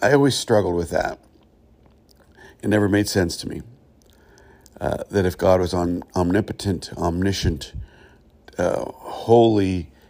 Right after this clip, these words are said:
in charge of things, then he's in, or she's in, or whoever, or whatever God was, was also in charge of free will, <laughs> right? Uh, but the standard model was, well, God gives you free will to make your choices and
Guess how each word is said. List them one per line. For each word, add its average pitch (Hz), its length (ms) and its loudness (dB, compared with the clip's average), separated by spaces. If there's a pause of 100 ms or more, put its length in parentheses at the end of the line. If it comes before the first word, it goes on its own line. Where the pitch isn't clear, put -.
(120)
in 90 140 -2
charge 110 400 4
of 90 120 -2
things, 85 420 -2 (1080)
then 95 220 2
he's 90 280 -2
in, 87 280 -6 (280)
or 92 140 0
she's 95 340 -2
in, 90 200 0
or 90 100 -2
whoever, 98 540 4
or 104 80 -2
whatever 107 360 4
God 90 240 2
was, 85 240 -2 (240)
was 120 140 0
also 131 300 4
in 117 80 0
charge 110 280 0
of 107 100 -4
free 110 220 -2
will, 104 500 -4
<laughs> - 80 -20
right? - 340 -6 (920)
Uh, 90 220 -2 (280)
but 98 360 2 (400)
the 92 140 -4
standard 104 560 -2
model 113 440 2
was, 87 260 0
well, 101 300 4
God 95 320 0
gives 95 220 -2
you 101 100 -2
free 95 220 -4
will 92 260 0
to 87 80 -4
make 90 240 -2
your 95 80 -8
choices 92 600 -4
and 90 260 -10